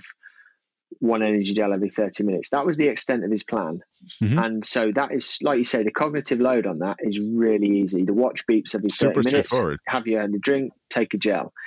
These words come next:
Speaker 1: And he executed that almost perfectly throughout the race. And then the other great thing about that is, as part of the debrief, when we sit down with him afterwards and say, "Okay, how did that go?" "Yeah, did you do that?" "Yeah, I did this, this, and this. I took that gel a bit early." He skipped a gel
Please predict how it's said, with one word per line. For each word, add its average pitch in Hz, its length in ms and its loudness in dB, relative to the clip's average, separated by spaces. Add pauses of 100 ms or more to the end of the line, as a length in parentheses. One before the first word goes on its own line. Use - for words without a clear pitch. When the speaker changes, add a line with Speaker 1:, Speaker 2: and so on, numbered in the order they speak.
(160)
Speaker 1:
And 120 100 0
he 135 120 4
executed 120 500 0
that 101 160 -2
almost 135 640 0 (460)
perfectly 113 500 -2
throughout 104 300 -2
the 95 60 -2
race. 95 460 -2 (680)
And 135 120 0
then 139 160 2
the 143 80 4
other 175 120 4
great 135 300 0
thing 117 140 -2
about 104 240 0
that 101 180 -2
is, 101 140 0
as 110 80 -2
part 151 180 -2
of 117 60 0
the 113 80 0
debrief, 120 520 2
when 110 120 0
we 107 60 0
sit - 200 -2
down 117 160 0
with 101 100 0
him 104 120 0
afterwards - 480 -4
and - 40 -6
say, - 200 -2
"Okay, 104 180 -4
how 107 160 -2
did 101 120 0
that 90 140 -2
go?" 107 60 0
"Yeah, 110 260 2
did 110 160 0
you 107 80 -2
do 107 140 2
that?" 107 180 0
"Yeah, 123 140 2
I 104 120 -4
did 101 180 0
this, 113 220 0
this, 110 220 0
and 117 80 2
this. 120 220 0
I 107 60 -4
took - 260 -4
that 117 240 -2
gel 110 220 2
a 101 40 2
bit 104 200 -2
early." 120 440 4
He 117 140 4
skipped - 440 -2
a - 20 -4
gel 107 420 0